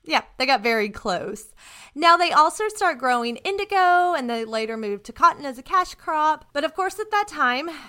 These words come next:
as many did, they relied heavily on the labor of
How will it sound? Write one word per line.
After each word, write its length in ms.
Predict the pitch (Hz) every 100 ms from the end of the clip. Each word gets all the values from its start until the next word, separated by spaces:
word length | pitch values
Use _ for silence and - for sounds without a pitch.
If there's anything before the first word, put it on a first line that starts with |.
| - 190
as 480 | - 214 226 240 -
many 400 | 214 240 320 349
did, 320 | 247 226 226
they 120 | 220 226
relied 460 | 226 226 214 214 214
heavily 500 | - 247 247 262 240
on 180 | 226
the 80 | 226
labor 600 | 202 196 190 196 202 196 -
of 420 | 175 175 175 185